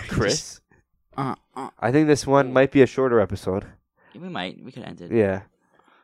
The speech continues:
Speaker 2: Just, uh,
Speaker 1: Kinda running out of things to talk about here.
Speaker 2: I know. It's kind of late.
Speaker 1: Yeah.
Speaker 2: Normally we do this a little bit earlier.
Speaker 1: Yeah.
Speaker 2: Well, we had a, a nice,
Speaker 1: Nice conversation.
Speaker 2: a nice conversation prior to
Speaker 1: In-depth.
Speaker 2: this. A nice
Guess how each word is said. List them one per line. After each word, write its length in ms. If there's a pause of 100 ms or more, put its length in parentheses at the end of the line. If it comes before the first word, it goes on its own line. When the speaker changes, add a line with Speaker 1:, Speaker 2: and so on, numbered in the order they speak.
(160)
Speaker 2:
Just, 260
uh, 340
Speaker 1:
Kinda 180
running 200
out 100
of 60
things 180
to 60
talk 240
about 200
here. 80
Speaker 2:
I 120
know. 300 (600)
It's 80
kind 180
of 60
late. 320 (360)
Speaker 1:
Yeah. 120
Speaker 2:
Normally 240
we 80
do 200
this 160
a 60
little 160
bit 180
earlier. 500 (260)
Speaker 1:
Yeah. 280
Speaker 2:
Well, 160
we 100
had 200
a, 240
a 80
nice, 420 (120)
Speaker 1:
Nice 200
conversation. 480
Speaker 2:
a 20
nice 120
conversation 420
prior 140
to 60
Speaker 1:
In-depth. 320 (100)
Speaker 2:
this. 100
A 100
nice 420